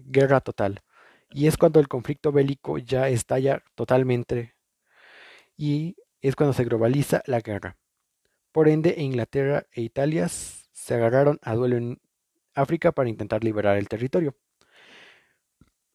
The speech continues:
Mientras tanto, en el cuarenta y uno, Estados Unidos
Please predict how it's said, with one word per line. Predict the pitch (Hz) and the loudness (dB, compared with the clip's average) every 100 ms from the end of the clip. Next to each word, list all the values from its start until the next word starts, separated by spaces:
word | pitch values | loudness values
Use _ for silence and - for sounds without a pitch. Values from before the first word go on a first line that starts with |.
| - | -10
Mientras | 151 143 | 0 2
tanto, | 139 170 170 196 | 4 2 2 -2
en | 143 | 0
el | 131 123 | -2 0
cuarenta | 123 117 120 | -2 -2 -2
y | 135 | -2
uno, | 160 - - | 0 -2 -4
Estados | 127 - 151 - | -6 2 2 2
Unidos | 135 135 143 - | -4 0 -2 -2